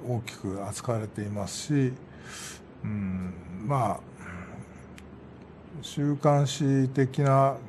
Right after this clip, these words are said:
興味から言うと、ちょっとこれは大きくなるんじゃないのっていう感じがする話ですね。これ政権の中枢部ですからね、木原さんというのは。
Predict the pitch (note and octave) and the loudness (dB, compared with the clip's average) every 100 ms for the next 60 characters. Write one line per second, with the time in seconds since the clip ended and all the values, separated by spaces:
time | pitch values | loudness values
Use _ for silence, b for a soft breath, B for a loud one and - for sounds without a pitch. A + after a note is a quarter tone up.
0 | - - D#3 C3+ C3 A#2+ A#2 A#2 A#2 D3 | -16 -2 2 4 4 4 4 2 2 4
1 | C#3+ B2+ - - - - - - - - | 4 2 -6 -18 -18 -18 -18 -18 -18 -18
2 | - - - - - - - - C3 - | -18 -18 -18 -18 -18 -18 -8 0 0 0
3 | G2+ - B2 B2 A#2+ A2+ B2 C3+ C3 - | -6 -2 0 4 4 4 4 4 4 2
4 | A2+ B2 A#2+ A2 G#2+ G#2 F#2+ G#2 - - | 4 4 2 0 -2 -2 -4 -6 -10 -6
5 | A2 F#2 A#2 A#2 A2 A2 G2+ - C#3 C3 | -4 -4 -2 0 0 0 -2 4 8 10
6 | B2+ A#2 A2+ A#2 G#2+ - D#2 - C3 C#3 | 10 8 0 0 0 -2 -6 -6 0 0
7 | C3 B B B B - A#2+ - F#3+ G3 | 0 B B B B 0 4 10 12 12
8 | F3+ E3 E3+ F#3 F3 F#3 B2+ F#2+ - - | 12 12 8 8 8 8 6 6 0 -6
9 | - B2+ C#3+ - - - - - - G#2+ | -2 0 0 -4 -16 -18 -18 -14 -4 -2
10 | F#2+ F2 F#2+ F2+ G#2 - | -2 -4 -6 -6 -6 -8